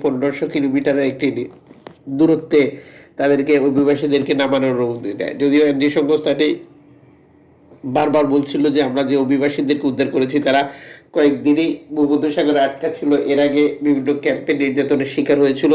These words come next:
বর্তমানে তাদের মানসিক অবস্থা ভালো নেই। তাদেরকে কাছের একটি বন্দর নির্ধারণ করে দেওয়ার জন্য, যদিও ইতালি কর্তৃপক্ষ তাদের কথা শোনেনি বা শোনার কথাও না, কারণ বর্তমান প্রধানমন্ত্রী জর্জিয়া মেলোনি সরকার ক্ষমতা আসার পর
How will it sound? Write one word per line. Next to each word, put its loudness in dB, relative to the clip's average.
বর্তমানে -2
তাদের -4
মানসিক -2
অবস্থা 0
ভালো 6
নেই। 6
তাদেরকে 2
কাছের 4
একটি 2
বন্দর 2
নির্ধারণ 0
করে -2
দেওয়ার -2
জন্য, -4
যদিও 2
ইতালি 0
কর্তৃপক্ষ -2
তাদের 2
কথা 0
শোনেনি 2
বা 2
শোনার -2
কথাও 0
না, -2
কারণ -2
বর্তমান 2
প্রধানমন্ত্রী 2
জর্জিয়া 2
মেলোনি 2
সরকার 0
ক্ষমতা 0
আসার 0
পর 6